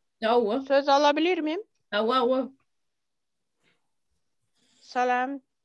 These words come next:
Speaker 1: Salam,
Speaker 2: Vatandaşlar,
Speaker 1: salam.
Speaker 2: iyi akşamlar. Salam, kesipdaşlar. Olya Çarina, men, e, şunu diýjekdim da,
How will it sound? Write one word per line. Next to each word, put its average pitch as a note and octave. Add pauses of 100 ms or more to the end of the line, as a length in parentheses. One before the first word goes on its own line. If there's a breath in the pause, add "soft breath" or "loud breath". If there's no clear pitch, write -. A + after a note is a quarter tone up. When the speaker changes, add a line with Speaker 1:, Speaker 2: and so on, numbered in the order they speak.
(340)
Speaker 1:
Salam, A#3+
Speaker 2:
Vatandaşlar, C4+ (440)
Speaker 1:
salam. -
Speaker 2:
iyi C4+
akşamlar. C4+
Salam, C4
kesipdaşlar. B3+ (2750)
Olya D4
Çarina, B3+
men, B3 (840)
e, G3 (960)
şunu B3+
diýjekdim B3+
da, F#3+